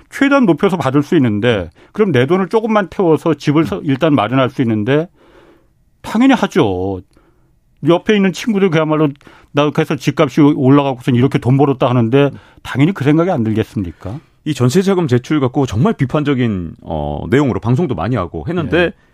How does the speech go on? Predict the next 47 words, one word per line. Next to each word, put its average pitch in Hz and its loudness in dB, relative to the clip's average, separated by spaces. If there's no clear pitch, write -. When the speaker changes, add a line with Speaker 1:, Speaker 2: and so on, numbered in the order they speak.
Speaker 2:
사실 180 -2
Speaker 1:
그러니까 117 0
Speaker 2:
문재인 165 2
정부에서 127 0
이 147 -4
부분이 147 0
사실 143 -6
집을 143 -4
올리는데 139 -6
굉장히 135 -4
큰 170 -6
영향을 120 -2
미쳤다는 120 -6
걸 151 -6
Speaker 1:
다 - -20
그렇게 180 -2
Speaker 2:
알았는지 180 0
몰랐는지 190 -2
Speaker 1:
얘기했어요. 214 2
Speaker 2:
모르겠지만, 139 -2
Speaker 1:
어, 127 -6
Speaker 2:
어, 101 -2
그게 123 -6
Speaker 1:
전문가들은 233 2
Speaker 2:
근데 208 2
Speaker 1:
얘기했습니다. 202 2
Speaker 2:
네, 143 -2
전문가들이 208 0
이 135 -4
정도로 226 2
Speaker 1:
네. 135 2
Speaker 2:
얘기했으면 139 -2
사실은 123 -4
이 127 -6
제도는 127 -4
그때 123 -2
개선이 120 -2
됐었어야 127 -6
되는데 90 -4
Speaker 1:
그러니까. 90 -14
Speaker 2:
개선이 202 0
안 113 0
되는 139 0
바람에 113 -2
사실은 107 -8
집값 127 -4
급등을 123 -4